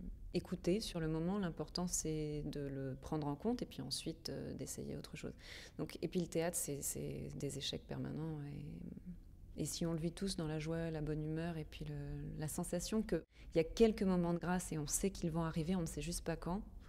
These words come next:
et on accepte les règles du jeu, l-, là, ça vaut le coup, je pense. Alors que meilleur de soi-même, ben, euh,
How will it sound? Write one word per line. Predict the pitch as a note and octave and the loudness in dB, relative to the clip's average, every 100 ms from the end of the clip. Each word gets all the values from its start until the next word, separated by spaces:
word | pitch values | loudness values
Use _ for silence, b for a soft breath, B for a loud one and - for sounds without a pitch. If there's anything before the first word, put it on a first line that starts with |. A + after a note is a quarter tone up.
| B B B B B - | B B B B B 0
et | D3+ | 2
on | D#3 | 2
accepte | D#3+ - F#3 F3+ D#3 | 0 0 0 0 -2
les | D3+ D3 D3 | 0 2 2
règles | D#3+ D#3+ | 2 0
du | D#3+ | 0
jeu, | D#3 F3+ G#3 - | 0 2 2 0
l-, | D#3 D3+ - - | -4 -4 -6 -2
là, | D3+ D#3+ D#3+ D3+ D3 - | -2 0 -2 -2 -4 -6
ça | - D#3 | -2 0
vaut | D#3 | 0
le | |
coup, | - E3+ | 0 -2
je | - | 0
pense. | - - B B B B B B B - | -2 0 B B B B B B B 2
Alors | D3+ D3+ | 2 2
que | - D3+ | 4 2
meilleur | D3+ D#3 E3 D#3+ | 4 4 4 4
de | D3+ | 2
soi-même, | - D3 D3+ E3 | 0 0 2 0
ben, | - | 0
euh, | D3 D3+ - - C2+ | -2 -2 -2 -4 -2